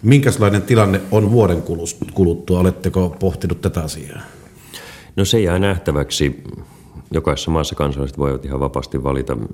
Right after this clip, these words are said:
Speaker 2: minkälaista politiikkaa, eh, kannattavat, mutta ei tässä suomalaista ajateltuna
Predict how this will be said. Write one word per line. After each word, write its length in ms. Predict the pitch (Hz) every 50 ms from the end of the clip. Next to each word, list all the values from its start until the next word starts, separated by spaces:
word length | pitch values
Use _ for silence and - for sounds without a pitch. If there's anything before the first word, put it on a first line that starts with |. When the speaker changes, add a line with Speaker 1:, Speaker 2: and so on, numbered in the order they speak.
| - -
Speaker 2:
minkälaista 520 | - 69 67 65 - 65 65 64 - - 64
politiikkaa, 680 | - 67 67 65 - 65 64 - - - 67 64 64 - - - - _ - - - - - - - - - - - - - - - - - - - - - - - _ - -
eh, 280 | - - - - - - - - - - - - -
kannattavat, 720 | - 87 82 80 76 73 69 - - 69 65 67 64 -
mutta 340 | 67 65 - - 73 71 69 67 - - - - - - - - - - - - - - - - -
ei 80 | 80
tässä 220 | 71 76 76 85 76
suomalaista 640 | - 85 82 78 78 73 73 71 69 - - 78
ajateltuna 680 | 73 73 71 69 - 73 67 65 73 71 71 71 69